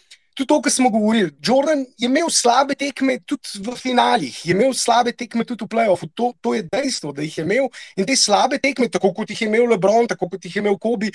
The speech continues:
tako kot jih je imel praktično vsak velik igralec, ampak kar želim, da se mogoče ponavljam, ampak ja, tisto, kar seveda dan danes, eh, tako povečevalno steklo in to, kakor se slabe tekme ali pa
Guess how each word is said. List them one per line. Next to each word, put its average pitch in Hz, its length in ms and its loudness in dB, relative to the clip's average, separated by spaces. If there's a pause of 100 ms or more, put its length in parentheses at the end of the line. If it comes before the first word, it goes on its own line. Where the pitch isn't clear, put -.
(200)
tako 220 160 -2
kot 240 140 -4
jih - 100 -2
je 262 60 4
imel 254 220 4
praktično 254 540 0
vsak 247 280 0
velik 226 320 -2
igralec, 196 380 0
ampak 185 160 -4 (560)
kar 233 160 4 (200)
želim, 220 440 0
da 175 100 -6
se 240 140 -2
mogoče 226 380 -2 (120)
ponavljam, 214 460 4
ampak 214 240 -4
ja, 247 240 4
tisto, 247 380 -2 (180)
kar 208 240 0 (100)
seveda 202 400 -4
dan 180 300 2
danes, 247 720 0
eh, - 640 -10
tako 208 320 0
povečevalno 220 600 -4
steklo 208 440 -4
in 175 160 2 (360)
to, 226 120 0
kakor 208 240 -4
se - 160 -2
slabe 196 400 2
tekme 226 360 0
ali 160 200 0
pa 165 160 6